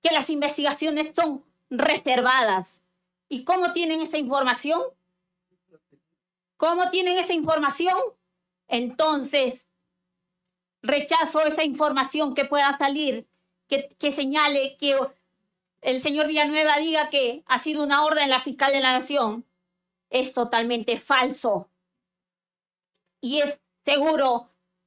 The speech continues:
que una persona detenida en su libertad pueda decir falacias para obtener ella. Además, señalar, y con la frente en alto, lo vuelvo a decir,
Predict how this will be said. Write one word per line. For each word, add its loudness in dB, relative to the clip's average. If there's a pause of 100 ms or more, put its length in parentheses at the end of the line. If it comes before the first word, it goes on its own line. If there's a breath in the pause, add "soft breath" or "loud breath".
(240)
que 2
una 0
persona 0
detenida 2
en -4
su -6
libertad 0 (240)
pueda 2
decir -2
falacias 0 (220)
para 4
obtener 0
ella. -2 (800)
Además, 0 (400)
señalar, 0 (260)
y -8
con 0
la 0
frente 0
en 0
alto, 2
lo 2
vuelvo 2
a 2
decir, -2